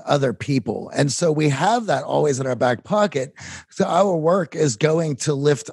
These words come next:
others up. We have a lot of people around us, and A J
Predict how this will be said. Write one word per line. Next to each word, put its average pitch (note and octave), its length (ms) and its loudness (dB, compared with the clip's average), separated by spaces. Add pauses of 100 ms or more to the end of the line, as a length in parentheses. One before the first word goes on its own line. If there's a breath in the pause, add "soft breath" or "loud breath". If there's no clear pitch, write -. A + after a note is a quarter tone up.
others C#3 400 0
up. - 380 2 (580 loud breath)
We F3+ 180 4
have F#3+ 440 2 (200)
a C3+ 120 -2
lot F3+ 300 2
of A3 100 0
people E3+ 300 0
around D#3 260 0
us, C3 200 -2
and D3 220 2
A E3 280 0
J C#3 460 0